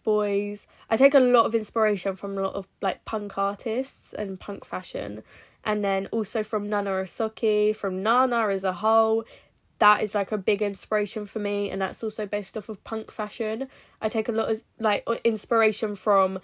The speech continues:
like, the rock star girlfriend aesthetic. Um, also, can we just call it rock star? Like, why is it rock star girlfriend? Like, just be your own rock star. Don't be someone's girlfriend. Um, anyway,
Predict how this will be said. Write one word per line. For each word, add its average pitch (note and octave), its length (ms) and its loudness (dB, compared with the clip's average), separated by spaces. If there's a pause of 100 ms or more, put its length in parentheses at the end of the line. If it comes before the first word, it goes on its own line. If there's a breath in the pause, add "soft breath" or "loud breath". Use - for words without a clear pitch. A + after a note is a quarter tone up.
(240 soft breath)
like, G3 200 0
the G3+ 80 -6
rock G3 220 0
star F3 220 -6
girlfriend A3 460 0
aesthetic. A#3 840 0 (340 soft breath)
Um, G3+ 360 0 (680 soft breath)
also, D4+ 280 6
can C4+ 140 0
we G#4 100 6
just A4 200 2
call E4 160 4
it B3+ 100 8
rock G#3 200 0
star? A3 220 2
Like, G#3 120 -2
why B3+ 140 4
is D4+ 80 0
it - 80 2
rock G#3+ 160 -2
star G#3 180 -4
girlfriend? F#3 540 -4
Like, F#3 460 -4
just - 160 -8
be A3 120 0
your F#3+ 260 0
own F#3 120 -2
rock F3+ 180 -6
star. F#3 300 -6
Don't C4 180 -6
be A#3 300 -10
someone's - 300 -12
girlfriend. - 340 -18 (260 loud breath)
Um, B3 220 0
anyway, A3 340 4